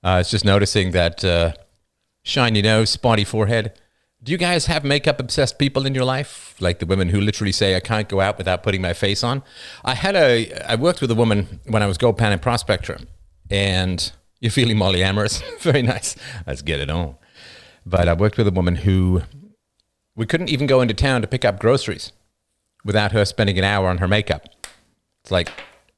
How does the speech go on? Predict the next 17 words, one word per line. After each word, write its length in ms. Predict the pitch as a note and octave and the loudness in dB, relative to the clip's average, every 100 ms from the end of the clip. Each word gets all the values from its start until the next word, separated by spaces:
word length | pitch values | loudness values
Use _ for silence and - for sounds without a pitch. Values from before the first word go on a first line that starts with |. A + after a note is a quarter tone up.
| - | -10
"We're 80 | |
just 220 | F#2 A2+ - | -4 -4 2
going 260 | C#3 B2+ | 4 4
into 300 | C#3+ C3 A2 | 2 0 2
a 100 | F#2+ | 2
two-bit 500 | F2+ - D#3 C3+ D3+ | 0 -2 0 0 0
town 300 | - D3+ C3+ | 0 0 0
called 220 | B2+ B2+ | 2 2
Nakina 480 | B2+ B2 D3 C3+ F#2+ | 0 -2 0 2 2
to 80 | G#2+ | 2
pick 200 | - B2 | 0 0
up 160 | A2 - | 0 0
our 80 | |
groceries 640 | D3 F3 F#3 G2+ G2 A2+ - - _ _ | 0 0 0 0 0 -2 -6 -12 _ _
for 120 | G2 | 0
the 80 | A#2 | 2
week. 320 | B2 G#2+ | 2 0